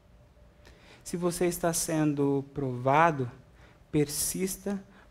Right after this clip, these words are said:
para que você seja aprovado. Se você está sendo tentado e atacado por Satanás, persista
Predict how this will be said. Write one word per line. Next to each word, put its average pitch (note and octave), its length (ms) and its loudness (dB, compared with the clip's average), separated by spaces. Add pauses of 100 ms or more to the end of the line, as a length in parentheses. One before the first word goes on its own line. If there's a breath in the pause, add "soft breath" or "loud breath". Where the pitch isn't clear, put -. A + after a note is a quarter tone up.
para D3 180 0
que C#3+ 200 -8
você C#3 280 -4
seja C#3+ 720 -2
aprovado. B2+ 960 -6 (1000 soft breath)
Se - 160 -4
você F#3 300 0
está G3 280 -2
sendo F3 420 -2
tentado E3 720 -2
e E3 60 4
atacado D#3 540 -2
por D#3 180 -8
Satanás, D3+ 960 -4 (480 soft breath)
persista D3+ 880 -2